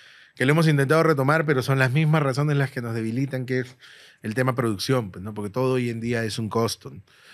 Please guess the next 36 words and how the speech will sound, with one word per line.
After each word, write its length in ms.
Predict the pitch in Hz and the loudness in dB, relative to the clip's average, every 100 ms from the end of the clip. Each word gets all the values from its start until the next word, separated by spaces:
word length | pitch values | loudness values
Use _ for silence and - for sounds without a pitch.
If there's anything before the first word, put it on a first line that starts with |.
| - _ - | -20 _ -8
Em, 760 | 107 104 101 98 95 92 101 _ _ _ _ _ _ _ - - | -6 -4 -4 -6 -6 -10 -14 _ _ _ _ _ _ _ -20 -4
pero 160 | 139 127 | 0 2
sí, 320 | 139 151 92 - - | 4 2 0 -10 -2
eh, 320 | 117 113 107 - _ | 0 2 -2 -8 _
ese 360 | 123 117 131 113 | -4 0 0 0
en 100 | 113 | 0
son 160 | 139 | 2
de 100 | 127 | 2
comedia, 380 | 117 107 110 98 | 0 0 0 0
¿no? 120 | 101 | -2
Porque 180 | 107 101 | -6 -4
hay 80 | 107 | -4
temas 300 | 110 113 110 | -2 -2 -4
que 80 | 95 | -6
son 160 | 104 | -4
densos, 260 | 107 107 107 | -4 -4 -4
como 220 | 104 90 | -6 -6
por 100 | - | -8
ejemplo 240 | 104 104 101 | -8 -6 -8
el 100 | 92 | -8
suicidio, 400 | 95 107 104 92 | -8 -6 -6 -8
pues 300 | 85 - _ _ - - - - | -12 -14 _ _ -20 -20 -20 -14
se 160 | - | -10
toca 260 | 98 110 107 | -4 -2 0
ahí 100 | 107 | -2
en 100 | 107 | 0
código 280 | 113 113 107 | 0 2 0
de 80 | |
comedia, 440 | 98 95 104 101 95 | 0 -4 -2 -2 -2
¿no? 80 | 101 | -2
El 100 | 98 | 0
video 200 | 101 104 | 0 0
empieza, 420 | 98 101 107 101 | 0 -2 -2 0
"¡Suelta 300 | - - 240 | 0 0 -2
tu 120 | 185 | -2
cuchillo! 440 | 202 156 - 220 | -2 0 0 0